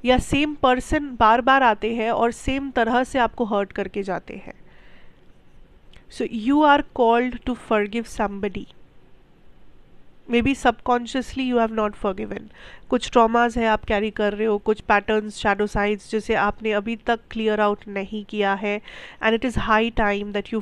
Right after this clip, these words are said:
forgive, that you let go, that you release this energy, ताकि आप बेटर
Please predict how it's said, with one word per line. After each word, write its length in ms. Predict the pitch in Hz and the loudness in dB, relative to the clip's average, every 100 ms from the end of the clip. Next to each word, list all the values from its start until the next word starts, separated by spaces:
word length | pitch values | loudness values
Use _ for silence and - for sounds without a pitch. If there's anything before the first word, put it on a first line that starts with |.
| - | -2
forgive, 460 | 214 202 220 220 208 | -4 -2 -2 -2 -2
that 200 | 202 214 | -4 -2
you 140 | 208 | -4
let 260 | 202 208 208 196 | -2 -2 -2 2
go, 200 | 208 208 | 4 4
that 220 | 202 190 220 | 2 -2 -2
you 120 | 214 | 0
release 840 | 214 220 220 233 240 247 220 202 | 2 2 2 -2 -2 -2 -4 -4
this 280 | 214 - - | -4 -4 -8
energy, 640 | 208 214 214 202 214 208 | -4 -2 -2 -4 -6 -4
ताकि 440 | 208 180 - 214 202 | -2 -2 -2 -6 -4
आप 320 | - 185 190 - - - - - | 0 0 -2 -8 -20 -20 -20 -16
बेटर 640 | 185 208 208 233 220 220 | 0 2 2 2 2 0